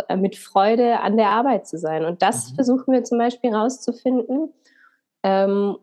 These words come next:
Speaker 1: und das in Bezug dann auch auf die Persönlichkeit. Wir haben ja einfach in den ersten drei bis fünf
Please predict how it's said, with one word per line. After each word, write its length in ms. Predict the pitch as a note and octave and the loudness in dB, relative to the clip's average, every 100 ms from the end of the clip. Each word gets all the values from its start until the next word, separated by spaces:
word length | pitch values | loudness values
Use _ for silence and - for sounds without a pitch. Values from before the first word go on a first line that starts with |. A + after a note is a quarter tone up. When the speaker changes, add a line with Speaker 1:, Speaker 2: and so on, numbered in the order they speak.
| - | 0
Speaker 1:
und 540 | G#3 A#3+ A#3+ A3+ - - | 2 4 2 0 -4 -2
das 320 | F3+ A3 - | 0 0 -4
in 220 | - G#3 | -2 0
Bezug 440 | G3 G3 - A#3 A#3 | 0 -2 -2 -2 2
dann 120 | A3 | 0
auch 160 | - G3 | 2 0
auf 200 | - - | 0 -2
die 100 | G3 | -8
Persönlichkeit. 840 | - F#3+ F#3+ G3 F3 - D#3 D#3 | -6 -2 0 0 -2 -6 -6 -6
Wir 160 | E3+ E3 | -4 -2
haben 260 | F3 G#3 G#3 _ _ _ _ _ - - | 0 0 -2 _ _ _ _ _ -20 -4
ja 220 | G#3 E3 | -2 0
einfach 360 | - F#3+ G3+ G3 | 0 -2 -2 -2
in 120 | G3 | 0
den 120 | F#3 | -2
ersten 420 | - F3+ G#3+ - | -2 -2 -2 -2
drei 200 | G3 F3+ | -2 0
bis 220 | F3+ F3+ - | -2 -4 -8
fünf 420 | - A#3 B3 | -2 2 2